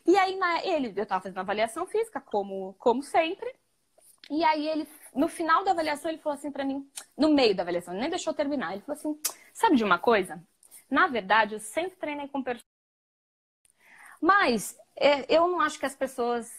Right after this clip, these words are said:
é, quando eu acho que as experiências que ele teve anterior, eu falei, as pessoas nunca me dão muita, eu não tenho muito respeito, que acham que eu não tenho dinheiro pra, pra pagar, porque ele é, é, veio de origem humilde, mas super bem sucedido. E,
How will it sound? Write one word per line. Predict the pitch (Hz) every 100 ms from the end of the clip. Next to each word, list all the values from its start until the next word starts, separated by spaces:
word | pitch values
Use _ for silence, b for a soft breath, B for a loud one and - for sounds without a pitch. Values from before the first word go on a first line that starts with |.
| -
é, | 202 190
quando | 247 277
eu | 247 202 170 165 -
acho | 196
que | 196
as | 185
experiências | - 190 190 196
que | 185
ele | 175
teve | 190 185
anterior, | 180 165 208 220
eu |
falei, | 220 247
as | -
pessoas | 294 311
nunca | 320 392 381
me | 320
dão | 247 262 262
muita, | 262 254 254 220 202 190
eu | -
não | 302
tenho | 311 294
muito | 277
respeito, | 233 240 - 226 _ _ _ _ _ _ _ _ _ -
que | 233
acham | 208 - 202
que | 202
eu |
não | 196
tenho | 202 196
dinheiro | 185 180 180
pra, | 180 175 165 - b b b b -
pra | 185
pagar, | - - 165 214 254 247 214 196
porque | 196 -
ele | 196
é, | 180 - 185 -
é, |
veio | 185 196 190
de | 190
origem | 190 185 190
humilde, | 185 220 226
mas | 190 175 - - - -
super | - 294 277 226
bem | 190 196
sucedido. | - - 185 185 240 233 302 _ b b b b b b
E, | 247 240 240 240 233